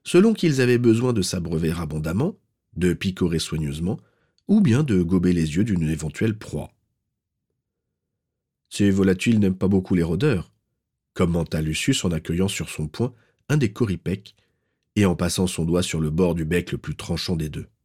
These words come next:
Ils sont très utiles pour les tenir à distance et, tu me l'accorderas, bien plus gracieux que les chiens de garde moldus. » Juste à côté,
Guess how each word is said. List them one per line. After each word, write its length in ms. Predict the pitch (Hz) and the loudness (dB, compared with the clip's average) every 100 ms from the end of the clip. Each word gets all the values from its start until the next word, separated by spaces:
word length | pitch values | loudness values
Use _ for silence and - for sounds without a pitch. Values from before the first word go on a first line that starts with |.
| _ _ _ _ _ - | _ _ _ _ _ 0
Ils 140 | 156 | 0
sont 220 | - 117 | 0 -2
très 260 | 101 101 160 | -2 -2 -2
utiles 340 | 202 196 123 | 0 0 0
pour 140 | - 92 | -2 -2
les 100 | 92 | 0
tenir 300 | 95 92 85 | 0 0 0
à 80 | |
distance 680 | 87 90 - 190 233 - _ _ | -4 -6 0 0 0 -4 _ _
et, 240 | 113 202 - _ _ - | 0 0 -2 _ _ -12
tu 120 | 80 | -8
me 160 | 73 71 | -4 -4
l'accorderas, 760 | 73 73 - 151 247 196 113 _ _ _ _ | -6 -4 -2 0 2 0 -4 _ _ _ _
bien 300 | 82 78 82 | -6 -2 -2
plus 180 | 78 82 | -2 -2
gracieux 380 | 78 76 - 214 | -2 -4 0 0
que 120 | - | 2
les 140 | 92 80 | -2 -2
chiens 240 | - 190 | 2 2
de 80 | 98 | 4
garde 260 | 104 127 | 2 0
moldus. » 460 | 87 151 160 95 - _ _ _ _ _ _ _ _ _ - | 2 2 2 -2 -8 _ _ _ _ _ _ _ _ _ -4
Juste 280 | 117 214 - | 0 0 -2
à 60 | |
côté, 420 | 101 78 - 175 | -4 -6 -4 -6